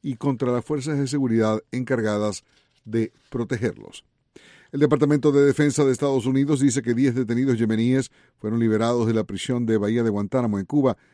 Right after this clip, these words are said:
y enviados a la nación de Omán en el Medio Oriente. La masiva transferencia eleva a catorce el número de transferidos fuera de la prisión de Guantánamo este año. Las autoridades han dicho a La Voz de América que la administración tratará de transferir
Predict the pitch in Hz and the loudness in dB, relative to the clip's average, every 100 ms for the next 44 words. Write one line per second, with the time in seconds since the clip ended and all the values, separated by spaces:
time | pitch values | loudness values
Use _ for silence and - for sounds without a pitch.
0 | _ - 113 107 127 131 127 117 117 110 | _ -4 -4 0 0 2 0 -2 -4 -4
1 | 104 135 123 120 - 117 131 139 107 - | -4 -4 -2 -2 -4 -2 0 0 -2 -4
2 | 104 107 107 110 110 113 98 78 76 _ | -4 -2 0 0 0 0 -2 -6 -16 _
3 | _ _ _ _ _ 92 82 80 82 123 | _ _ _ _ _ -12 -10 -10 -8 -2
4 | 117 110 95 95 - 101 127 123 101 113 | 0 0 -2 -8 -4 -2 -2 -2 0 0
5 | 117 110 104 104 - 180 127 110 117 127 | 0 -2 -4 -4 0 0 2 0 0 0
6 | 113 98 98 87 104 123 120 - _ _ | 0 -2 -6 -4 -2 0 0 -4 _ _
7 | _ - 120 165 160 120 104 95 85 120 | _ -2 2 4 4 2 0 -2 -4 -2
8 | 104 95 117 113 101 92 131 131 117 - | -2 -4 -4 -2 -4 -2 -2 0 -2 -6
9 | _ _ _ 82 - 82 85 104 110 101 | _ _ _ -18 -14 -10 -6 -4 -4 -4
10 | 101 110 - 113 104 - 92 90 90 104 | -4 -4 -2 -2 -2 -6 -8 -8 -6 -6
11 | 95 101 127 135 156 156 _ _ - 147 | -4 -2 0 -2 -4 -6 _ _ -4 -4
12 | - 143 139 147 147 151 123 127 - 147 | 0 -4 -2 -4 -4 -4 -4 -8 -6 -6
13 | 135 123 127 123 127 113 107 - 110 120 | -4 -4 -2 -2 -2 -2 -8 -6 -4 -2